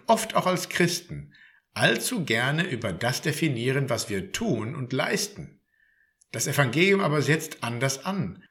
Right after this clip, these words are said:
Gott schenkt uns zunächst ein neues Sein, aus dem heraus ein neues Tun erwächst. Alles beginnt damit, dass wir lernen,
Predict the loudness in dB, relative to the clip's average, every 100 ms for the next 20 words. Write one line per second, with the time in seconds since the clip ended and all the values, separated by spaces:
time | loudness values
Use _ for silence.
0 | _ -6 0 0 2 2 2 2 -4 -4
1 | -4 -6 -2 0 2 2 2 -2 -2 -2
2 | 0 2 2 2 0 -4 0 2 2 0
3 | -2 -4 -8 -14 -10 -6 -6 2 4 6
4 | 2 2 2 2 0 -2 0 2 2 2
5 | 0 -4 0 0 0 -2 -4 -6 -10 -12
6 | -16 _ _ _ _ _ _ -2 2 2
7 | 4 2 2 -2 -2 0 0 0 -2 -2
8 | -4 -2 -2 -2 0 2 2 2 0 -4